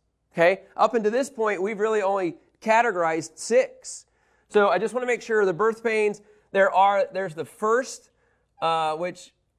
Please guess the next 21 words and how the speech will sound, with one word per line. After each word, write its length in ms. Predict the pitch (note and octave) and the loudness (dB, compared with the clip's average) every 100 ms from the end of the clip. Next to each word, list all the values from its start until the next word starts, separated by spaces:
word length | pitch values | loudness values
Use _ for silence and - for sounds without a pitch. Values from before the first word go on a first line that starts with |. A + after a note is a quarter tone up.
| - | -8
I'm 140 | E3 | -6
not 160 | E3 D3+ | -6 -6
gonna 160 | D3+ | -6
get 140 | C#3+ C3+ | -6 -6
into 120 | C3+ | -6
all 60 | C3 | -8
those 160 | B2+ | -8
details 400 | B2+ B2+ C3+ A#2+ | -12 -8 -6 -8
just 140 | - - | -10 -14
'cause 100 | A#2+ | -12
of 80 | |
time. 360 | A2 E3+ D#3 C#3 | 0 4 4 2
The 80 | C3+ | -10
first, 440 | - G#3+ A3+ - | -2 2 2 0
second, 380 | G#3+ G3 G#3+ G#3 - _ _ _ _ _ - | -4 -4 -6 -10 -14 _ _ _ _ _ -6
third, 520 | G#3 A3+ A3+ A3+ G#3 _ _ _ _ - | 0 4 4 2 -4 _ _ _ _ 2
and 180 | F3 D#3+ | 2 2
fourth 360 | - A3 A3+ | 0 4 4
seals 560 | - - C4 G#3 E3 D#3 | 0 -6 -2 2 2 0
are 160 | E3+ F#3 | 2 2
described, 920 | F#3 - - A3+ A#3+ G#3 D#3+ F3+ F3+ | 0 -8 -6 -2 0 2 2 0 -10